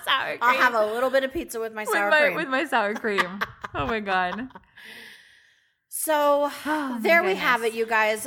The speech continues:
Speaker 2: Let's, let's talk about some fun shit though.
Speaker 1: Yeah.
Speaker 2: Let's,
Speaker 1: We all
Speaker 2: let's
Speaker 1: need some,
Speaker 2: change,
Speaker 1: we need some
Speaker 2: let's
Speaker 1: laughs.
Speaker 2: change it up. Change,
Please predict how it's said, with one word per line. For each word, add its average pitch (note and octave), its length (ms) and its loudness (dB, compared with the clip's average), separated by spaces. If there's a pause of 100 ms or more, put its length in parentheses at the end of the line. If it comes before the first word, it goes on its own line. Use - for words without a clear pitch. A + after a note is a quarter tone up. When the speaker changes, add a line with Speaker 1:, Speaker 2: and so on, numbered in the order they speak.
Speaker 2:
Let's, D4 600 -2 (180)
let's D4+ 300 -10
talk E4 260 -12
about E4 240 -12
some C4 200 -14
fun G#3+ 260 -16
shit D3 340 -18
though. A#2 240 -20 (100)
Speaker 1:
Yeah. A3 180 -14
Speaker 2:
Let's, - 560 -6
Speaker 1:
We - 140 -12
all C#4 80 -2
Speaker 2:
let's A#3 100 -2
Speaker 1:
need G3 120 -6
some, C#4+ 140 -6
Speaker 2:
change, C4+ 640 -8
Speaker 1:
we F4+ 100 -10
need B3 220 -12
some - 160 -18
Speaker 2:
let's C#4+ 320 -4
Speaker 1:
laughs. - 100 -10
Speaker 2:
change C#4 340 -8
it A#3 100 -6
up. E3+ 360 -4
Change, A#3 580 -16